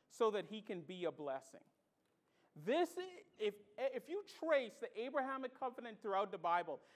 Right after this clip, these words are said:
every single covenant, every single calling of the Christian is in relation to this one thing. That you and I are called out from among others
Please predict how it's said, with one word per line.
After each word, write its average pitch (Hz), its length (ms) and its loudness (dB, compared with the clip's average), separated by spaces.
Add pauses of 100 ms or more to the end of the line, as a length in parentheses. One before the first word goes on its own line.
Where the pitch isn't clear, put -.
(180)
every 320 840 8
single 262 800 0
covenant, 285 560 4 (340)
every 240 260 2
single 240 420 -8 (100)
calling 285 560 6
of 233 160 -2
the 208 60 0
Christian 190 580 -4 (200)
is 202 160 4
in 226 160 4
relation 208 760 0
to 190 100 -2
this 180 260 -4
one 175 380 -2
thing. 151 280 -10 (840)
That 202 160 2
you 254 300 6
and 262 120 6
I 226 300 10
are 185 160 8
called 262 560 2
out 254 400 10 (1040)
from 277 220 10
among 254 580 4
others 262 560 6